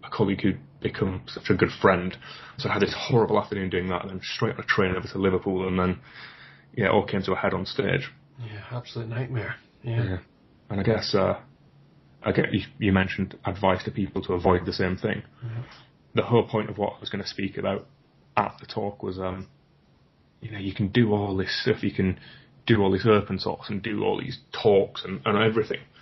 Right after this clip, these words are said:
Speaker 1: But I wasn't making it count for me. I wasn't really doing anything to make it pay off.
Speaker 2: Yeah.
Speaker 1: Um, I was just running myself into the ground, but I was still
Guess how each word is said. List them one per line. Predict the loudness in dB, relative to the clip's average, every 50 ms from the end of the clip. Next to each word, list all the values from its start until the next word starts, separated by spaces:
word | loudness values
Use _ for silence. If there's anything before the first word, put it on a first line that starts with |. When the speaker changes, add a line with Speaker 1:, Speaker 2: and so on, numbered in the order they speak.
| -20 -20 -20 -20 -20 -20 -20 -20 _ _ _ _ _
Speaker 1:
But | 2
I | 4 6 4 4
wasn't | 4 2 0 -4
making | -8 -8 -8 -10 -12 -14
it | -14 -12
count | -10 -6 -4 -4 -4 -6 -8 -10
for | -8 -6
me. | -4 -4 -2 -2
I | -2 -2
wasn't | -2 -2 -2 -2
really | -2 -2
doing | 0 2 2 2 2 2
anything | 2 0 0 -2 -4 -2
to | -2 0
make | 2 2 2 2 0
it | -4 -6 -6 -12 -20 -20 -18 _
pay | 0 4 6
off. | 6 6 4 2 -2 -10 -18 -20 -20 _ _ -4
Speaker 2:
Yeah. | -4 -4 -4 -4
Speaker 1:
Um, | -4 -4 -4 -4 -8 -10 _ _ _ _ _ -8 -4
I | -2
was | -2 0 0
just | 0 4 4
running | 6 6 6
myself | 4 4 4 2 2 2 0
into | -4 -6 -4
the | -4
ground, | 0 2 2 2 2 0 -2
but | -2 -4
I | 0
was | 0 2
still | 2 2 2 0 0 0 0 -2 -4